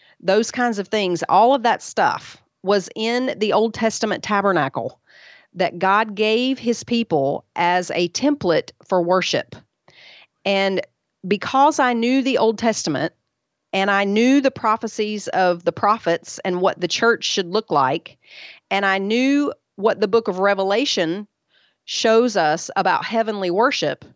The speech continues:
I realized that all of those three things should be the same, that the Old Testament was a prototype of the New Testament church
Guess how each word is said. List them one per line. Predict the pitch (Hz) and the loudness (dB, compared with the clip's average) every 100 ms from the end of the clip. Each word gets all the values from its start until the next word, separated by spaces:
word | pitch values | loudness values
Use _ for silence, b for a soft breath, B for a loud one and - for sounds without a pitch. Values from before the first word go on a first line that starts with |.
| _ _ b b b - | _ _ b b b -2
I | 185 | 0
realized | 190 180 196 165 151 160 180 - 175 | 0 -2 0 2 2 0 -4 -10 -6
that | 175 - | -6 -2
all | 185 233 269 302 | 4 6 4 2
of | 269 | 0
those | 240 233 - | 0 -2 -4
three | 240 262 277 | -6 -4 -4
things | 240 233 202 - | -4 -6 -6 -6
should | - 165 | -6 -4
be | 202 | -4
the | 180 170 | -2 -2
same, | - 208 190 151 110 113 _ _ b b b b 185 | -2 -2 0 -2 -4 -14 _ _ b b b b -2
that | 185 | 0
the | 180 - | 0 0
Old | 233 302 | 0 0
Testament | - 233 - 214 226 - _ _ _ | 0 0 0 -2 -2 -4 _ _ _
was | 180 196 190 - 185 | 0 0 0 -2 -2
a | 175 175 | 0 -2
prototype | - 277 277 - 190 156 165 - - b b b - | 0 2 2 0 0 0 0 -6 -20 b b b -4
of | 196 180 | -4 -2
the | 185 | -2
New | 214 262 | 0 0
Testament | 262 233 - 214 - | -2 -2 -2 -4 -2
church | 247 208 151 - - | 0 2 2 0 -8